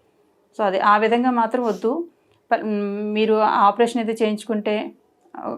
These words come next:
కాలు నార్మల్గానే ఉంటది. ఎందుకంటే మీకు సగమే తీస్తారు, మిగతా సగం బాగుంటది. దాంతో కాలు పెట్టుకోవచ్చు.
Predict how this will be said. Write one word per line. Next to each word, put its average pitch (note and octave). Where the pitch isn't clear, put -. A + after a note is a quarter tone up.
కాలు G#3
నార్మల్గానే G#3+
ఉంటది. G3
ఎందుకంటే G#3+
మీకు A#3+
సగమే A3
తీస్తారు, G#3+
మిగతా G3+
సగం G#3
బాగుంటది. F#3+
దాంతో G#3+
కాలు A3
పెట్టుకోవచ్చు. G3+